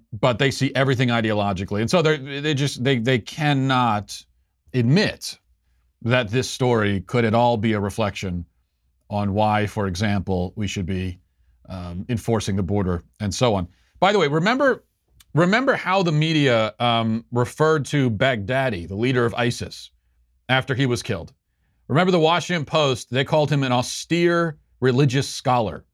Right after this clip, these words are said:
So Baghdadi, the leader of isis,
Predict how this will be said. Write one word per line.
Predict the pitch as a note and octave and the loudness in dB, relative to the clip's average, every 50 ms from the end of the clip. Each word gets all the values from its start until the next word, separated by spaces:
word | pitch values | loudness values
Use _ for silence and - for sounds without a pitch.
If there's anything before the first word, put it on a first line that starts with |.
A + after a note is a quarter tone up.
| _ _ _ _ _ _ _ _ _ _ _ _ _ _ _ | _ _ _ _ _ _ _ _ _ _ _ _ _ _ _
So | - - E3 D3+ D3 C#3+ C#3 - - _ _ _ _ _ _ _ _ _ _ - | -4 0 0 2 2 2 0 -4 -10 _ _ _ _ _ _ _ _ _ _ -2
Baghdadi, | A#2+ D#3+ D3+ D3+ C3 C#3 E3+ F#3 G3+ G3+ F#3 F3+ D3 | 0 0 2 2 2 2 2 2 2 2 2 2 2
the | D3 C#3 | 0 2
leader | D3 E3+ E3 D#3+ D#3 D3 | 2 2 2 4 2 2
of | B2+ - - | 2 0 0
isis, | C#3 D3 C3 - A2+ G#2 G2 - - - | 0 0 2 0 0 -2 -2 -4 -10 -16